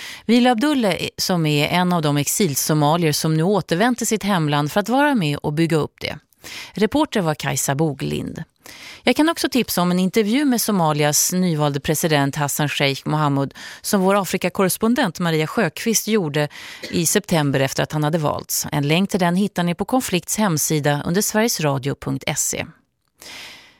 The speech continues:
Med oss i Konflikt idag för att prata om utvecklingen i Somalia är Sara Bergadle som kom till Sverige som flykting för tjugo år sedan, grundade och driver Tensta kvinnojour,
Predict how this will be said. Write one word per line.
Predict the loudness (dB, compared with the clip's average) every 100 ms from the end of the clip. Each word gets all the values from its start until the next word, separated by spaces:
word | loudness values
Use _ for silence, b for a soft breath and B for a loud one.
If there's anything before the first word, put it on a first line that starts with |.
| B
Med | 4 4
oss | 2 0
i | -2
Konflikt | 2 0 2 0 0
idag | -2 2 2 2
för | -2
att | 2
prata | 0 2
om | 0
utvecklingen | 0 0 -2 0 0 2 2
i | 2
Somalia | 2 2 0 -2 -4 -4
är | -2 -2
Sara | -2 0 0 0
Bergadle | -2 2 0 2 0 0
som | -2 -4 -4
kom | -4 -2
till | -2
Sverige | 2 2 2 0
som | 0 -2
flykting | 0 -4 -2 -2
för | 0
tjugo | 0 0 2 2
år | 2
sedan, | 0 -2 -4 B B B B
grundade | 2 2 2 2 2
och | 2 0
driver | 0 0 0 0 0 -4 -10
Tensta | -4 -2 0 -2
kvinnojour, | 0 0 0 -2 0 0 0